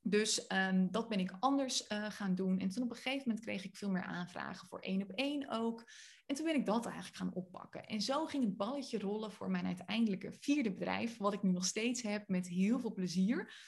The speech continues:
Inmiddels doe ik dit dus eigenlijk precies drie jaar. Ehm, en ja, hierin voelt het pas dat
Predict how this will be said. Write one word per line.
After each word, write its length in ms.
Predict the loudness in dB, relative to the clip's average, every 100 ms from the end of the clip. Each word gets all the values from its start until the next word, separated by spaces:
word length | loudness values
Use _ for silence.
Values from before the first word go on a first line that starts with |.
| -14 0
Inmiddels 400 | 4 4 2 0
doe 180 | 0
ik 80 | 0
dit 140 | -2 -4
dus 280 | -6 -8 -4
eigenlijk 400 | -2 0 -2 -4
precies 520 | -2 -2 0 0 0
drie 240 | 2 2
jaar. 520 | 2 0 0 0 -4 -14 -20 -16 -4
Ehm, 420 | -2 2 2 0
en 260 | 0 0 0
ja, 340 | -2 -2 -2 -4
hierin 480 | 2 4 6 4 0
voelt 320 | -2 -2 -2
het 180 | -6 -4
pas 360 | -2 -2 -2
dat 240 | -6 -8